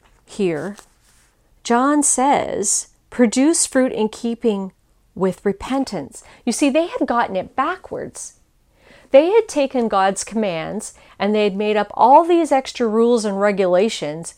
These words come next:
and they became very good at keeping them all. In fact, it almost became like a competition to see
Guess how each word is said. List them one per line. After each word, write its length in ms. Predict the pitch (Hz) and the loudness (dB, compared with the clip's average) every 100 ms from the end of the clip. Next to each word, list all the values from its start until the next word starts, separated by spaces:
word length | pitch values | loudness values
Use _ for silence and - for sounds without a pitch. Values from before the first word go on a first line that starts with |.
| - | -2
and 160 | 214 220 | 2 4
they 100 | 226 | 2
became 640 | 226 202 220 214 180 165 | 0 -2 -2 -2 -6 -8
very 440 | 208 277 349 359 | -4 -2 0 0
good 460 | 262 202 254 277 226 | 0 0 2 2 2
at 460 | 180 165 170 - - - _ - | 0 0 -4 -6 -16 -20 _ -18
keeping 720 | - 277 - 180 160 156 - | -4 -4 -2 -4 -4 -8 -10
them 240 | 165 151 | -8 -8
all. 320 | 147 50 - - _ _ _ _ _ - | -10 -12 -16 -20 _ _ _ _ _ -4
In 100 | 226 | 0
fact, 300 | 285 285 - | 2 2 0
it 60 | - | -2
almost 420 | 262 302 302 - | 0 0 -2 -2
became 400 | 247 - 214 208 | -8 -6 -6 -4
like 200 | 196 196 | -6 -6
a 60 | |
competition 800 | 185 - 208 - - 208 - 160 | -10 -8 -8 -8 -4 -4 -4 -8
to 100 | 156 | -8
see 320 | 175 - 196 | -8 -4 -6